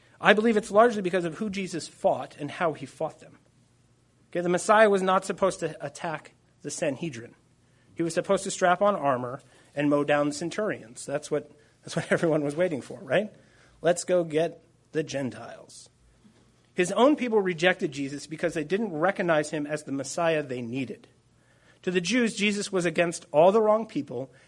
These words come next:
and for all the wrong people. This confused them greatly. Now, Peter Leithart explains that there are two main reasons for this confusion. One reason is that Jesus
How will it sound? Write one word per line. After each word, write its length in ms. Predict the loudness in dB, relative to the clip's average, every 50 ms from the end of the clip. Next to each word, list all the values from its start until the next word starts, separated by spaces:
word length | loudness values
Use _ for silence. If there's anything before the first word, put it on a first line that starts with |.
| _
and 160 | -6 -6 -6 -6
for 580 | -8 -4 -2 0 0 2 0 0 -4 -6 -10 -18 _ _ _ -2
all 160 | 0 0 0
the 100 | 0 -6
wrong 220 | -10 -12 -12 -14
people. 360 | -18 -20 -20 -20 -20 -20 -20 _ _ _ _ _ _ _ _ _ _ _ _ _ _ _ _ _ _ _ _ _ _ _
This 200 | -2 -2 -2 0
confused 560 | -2 -2 -4 -4 -6 -6 -4 -4 -4 -4 -6
them 200 | -8 -8 -8 -6
greatly. 400 | -4 -2 -2 -2 -4 -8 -16 -18 -20 -20 -20 -20 _ -20 -20 -20 -20 -20 _ _ _ _ _ _ _ _ _ _ _ _ _ _ _ _ _ -2
Now, 100 | -2 2
Peter 200 | 2 4 6 8
Leithart 360 | 8 8 8 8 6 4 2
explains 680 | 2 -2 0 0 2 2 2 2 0 -2 -6 -14 -16 _ _ -6
that 100 | -4 0
there 160 | 0 0 0
are 80 | 0 -2
two 300 | -6 -6 -4 -2 0 2
main 220 | 2 2 2 2
reasons 340 | 2 2 2 0 -4 -8 -10
for 100 | -10 -12
this 160 | -12 -12 -12
confusion. 480 | -14 -16 -16 -14 -14 -14 -14 -16 -20 -20 _ _ _ _ _ _ _ _ _ _ _ _ _
One 200 | 6 8 8 10
reason 320 | 8 8 6 6 2 0
is 100 | 0 2
that 140 | 2 2 2
Jesus 500 | 2 -2 -2 0 -2 -2 -4 -4 -12